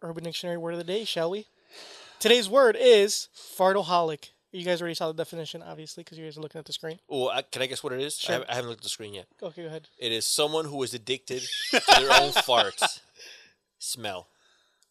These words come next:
Speaker 2: And farts as often as possible. Basically,
Speaker 1: Yes.
Speaker 2: someone who likes to self-medicate. They
Speaker 1: Exactly.
Speaker 2: like their own medicine.
Speaker 1: You know, you know who? Which one of our friends is like this?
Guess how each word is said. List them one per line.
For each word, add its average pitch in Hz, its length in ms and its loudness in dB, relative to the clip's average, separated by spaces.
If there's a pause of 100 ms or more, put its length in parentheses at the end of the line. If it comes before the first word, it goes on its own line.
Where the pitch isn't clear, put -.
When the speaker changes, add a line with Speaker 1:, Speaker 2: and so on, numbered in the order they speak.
(640)
Speaker 2:
And 113 140 -10
farts 120 340 -2
as 107 100 -8
often 107 280 -10
as 101 80 -14
possible. 90 480 -14 (260)
Basically, 180 260 -4
Speaker 1:
Yes. 165 80 0
Speaker 2:
someone 175 240 0
who 143 100 -6
likes 131 360 0
to - 100 -8
self-medicate. 104 800 -6
They 170 60 -12
Speaker 1:
Exactly. 180 280 0
Speaker 2:
like 156 160 4
their 143 100 0
own 135 140 -2
medicine. 104 320 -6
Speaker 1:
You 214 80 6
know, 233 100 6
you 202 140 0
know 208 140 2
who? 202 240 -2
Which 196 220 -4
one 196 120 -2
of 185 80 -4
our 180 100 2
friends 185 300 -2
is 202 80 -10
like 202 120 -4
this? 226 340 -10